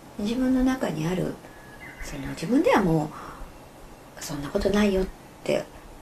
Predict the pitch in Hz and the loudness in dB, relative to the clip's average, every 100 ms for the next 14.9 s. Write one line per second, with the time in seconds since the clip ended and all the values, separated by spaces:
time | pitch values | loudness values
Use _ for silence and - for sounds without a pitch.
0 | - - 254 302 - - - 220 226 - | -10 0 2 2 -4 -14 -2 0 0 4
1 | 262 277 285 311 302 - - - 196 302 | 6 8 8 8 6 4 -6 -2 6 10
2 | 226 185 156 165 151 - - - 160 143 | 10 8 6 4 2 -2 -8 -2 0 0
3 | 135 123 - - 147 135 - - - - | -2 -4 -2 0 0 0 2 2 2 0
4 | 123 - - 139 285 - - - - - | 0 0 0 4 4 4 -4 -4 -6 -8
5 | - - - 139 - - 123 - - 127 | -6 4 6 6 2 -2 2 2 0 -6
6 | 120 120 - - - - - - - - | -6 -4 -2 -2 -4 -10 -12 -12 -12 -10
7 | - - 170 - - - - - 156 143 | -10 -6 -4 -4 -8 -12 -14 -10 -6 -4
8 | 139 - 202 285 302 277 269 262 - 170 | -2 2 4 6 8 10 10 6 0 0
9 | - - - - - - - 131 143 - | 0 -6 -10 -10 -10 -12 -12 -8 -8 -10
10 | - - - - - - 233 - - - | -12 -6 -6 -4 -4 -4 -6 -8 -10 -10
11 | - - - - - - - - - - | -16 -18 -14 -12 -12 -12 -10 -8 -6 -6
12 | - - - 175 160 151 147 143 - 262 | -8 -14 -8 -2 0 0 -4 -6 2 4
13 | 285 - - - - - - - - - | 4 2 0 0 -4 -6 -8 -10 -12 -10
14 | 156 156 175 180 - 226 269 330 | -8 -4 -4 -2 0 2 2 0